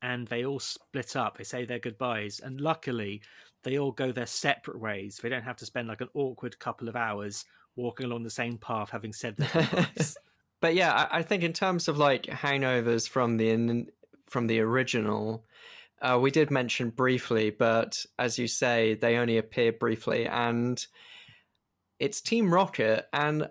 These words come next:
Speaker 2: I would never have thought I would have seen a film where I thought,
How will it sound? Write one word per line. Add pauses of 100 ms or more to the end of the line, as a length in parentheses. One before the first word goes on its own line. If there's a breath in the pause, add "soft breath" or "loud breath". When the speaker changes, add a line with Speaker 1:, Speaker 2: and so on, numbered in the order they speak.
Speaker 2:
I
would
never
have
thought
I
would
have (220)
seen
a
film
where
I
thought,